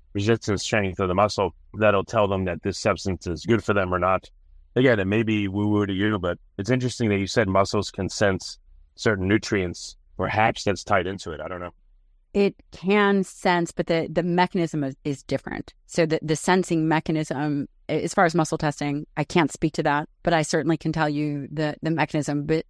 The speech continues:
Speaker 2: behind the decreased sensation or anabolic resistance.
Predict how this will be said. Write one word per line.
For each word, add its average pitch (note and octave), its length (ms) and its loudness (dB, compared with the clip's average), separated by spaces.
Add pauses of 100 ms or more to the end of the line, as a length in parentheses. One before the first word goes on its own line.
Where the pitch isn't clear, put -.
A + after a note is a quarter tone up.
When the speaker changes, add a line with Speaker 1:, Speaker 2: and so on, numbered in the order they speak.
(180)
Speaker 2:
behind D#3+ 680 0 (240)
the D3+ 540 2 (420)
decreased D#3+ 720 0 (180)
sensation D3+ 880 0 (260)
or D3 200 0
anabolic D3 420 2
resistance. - 680 -6